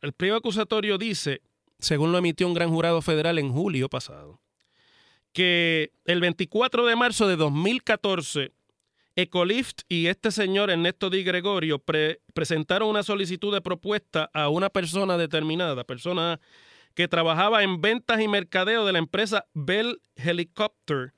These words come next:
para la venta urgente, o sea, por proceso de emergencia, de un Bell cuatro veintinueve al gobierno de Puerto Rico,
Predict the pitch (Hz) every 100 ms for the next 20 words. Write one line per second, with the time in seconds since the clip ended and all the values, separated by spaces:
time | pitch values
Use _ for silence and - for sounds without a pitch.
0 | _ _ _ - 165 165 160 185 247 -
1 | 226 - - 190 165 123 185 262 220 165
2 | 247 - 160 - 214 - 156 147 139 180
3 | 214 208 175 170 202 151 139 131 - -
4 | - _ 147 131 160 185 233 180 220 226
5 | 202 214 214 208 190 202 190 220 208 175
6 | 160 165 196 202 185 196 - 202 254 233
7 | -